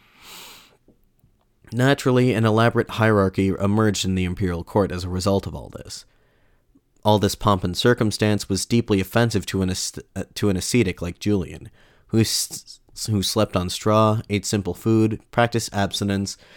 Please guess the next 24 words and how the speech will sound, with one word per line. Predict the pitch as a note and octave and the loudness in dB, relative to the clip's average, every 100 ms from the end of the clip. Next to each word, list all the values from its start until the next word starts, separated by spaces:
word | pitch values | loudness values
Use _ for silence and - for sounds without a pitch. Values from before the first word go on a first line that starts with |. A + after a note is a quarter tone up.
| - - | -20 -6
and | B2+ | 0
had | D#3+ D#3+ | 4 4
a | |
general | A#2+ C3 C3 B2 | 4 2 2 2
antipathy | G#2+ G2+ A2+ G#2+ - G#2 G2 | 2 2 0 -2 -2 0 0
towards | - F#2+ F#2 | -2 -6 -4
luxury, | F#2+ G2 G2+ G2 | -4 -4 -2 -2
ceremony, | F#2+ G2+ G2 F#2+ F#2 G2+ | 0 0 0 -2 -2 -2
and | F#2+ | -2
basically | F#2+ G#2 A2 G#2+ G#2 | 0 0 0 0 0
anything | A2+ A2 G#2+ G2+ | 0 -2 0 -2
he | G#2 | -2
saw | - A2 F2+ E2 - | 0 -2 -2 -4 -8
as | F#2 F2 F#2 | -8 -6 -6
unessential. | F2 - F2+ F2 - G1+ - _ _ _ _ _ _ - | -8 -6 -6 -6 -12 -16 -20 _ _ _ _ _ _ -2
Julian | A2+ A#2+ A#2 G#2+ | 2 2 2 0
fired | - A2 G2+ F2+ | 0 2 2 0
the | F#2+ | -2
multitude | F#2+ F#2 G2 F#2+ | -2 -4 -4 -4
of | F2 | -4
cooks, | - G#2 - | 0 0 0
barbers, | - G2+ F#2+ F#2+ F#2+ F#2+ _ - | -2 0 2 0 -2 -4 _ -6
manservants, | G#2 A2 G#2+ G#2+ G#2+ G#2 A2 | -2 0 0 2 0 2 -2
and | G#2 G2+ | -2 -4